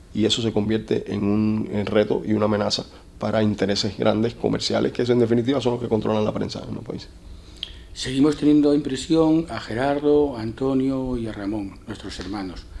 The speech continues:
Speaker 2: ¿Qué dirías a la solidaridad internacional y en especial al Estado español,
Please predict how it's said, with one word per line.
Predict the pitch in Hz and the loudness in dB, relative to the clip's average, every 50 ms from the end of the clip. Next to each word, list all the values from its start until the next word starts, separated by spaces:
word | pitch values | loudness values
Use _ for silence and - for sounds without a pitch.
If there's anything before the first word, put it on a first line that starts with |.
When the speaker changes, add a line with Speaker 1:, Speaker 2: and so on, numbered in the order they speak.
| - - - - - - - - - | -16 -14 -16 -16 -16 -18 -18 -10 -4
Speaker 2:
¿Qué | - 139 | -2 2
dirías | 139 147 147 156 156 151 143 127 - - | 2 4 4 6 6 6 4 4 2 -2
a | 135 | -2
la | 131 | -2
solidaridad | 123 - 120 117 117 117 117 127 | -2 -4 -4 -4 -2 0 2 2
internacional | 127 123 127 127 127 127 120 - 127 123 131 139 139 135 131 135 - - - - - | 2 0 0 -2 -4 -4 -4 -4 -2 0 0 0 0 -2 -4 -6 -10 -16 -18 -12 -6
y | 113 110 110 110 | -4 -2 0 0
en | 107 | -2
especial | 101 - - 110 98 - 123 123 123 123 | -4 -6 -8 -10 -6 -2 -2 -2 0 -2
al | 120 120 117 113 | -4 -4 -4 -6
Estado | 110 - - 123 123 120 | -6 -4 -4 -2 -2 -2
español, | 110 117 - 117 120 131 131 131 135 | -4 -4 -4 -2 0 0 0 -2 -4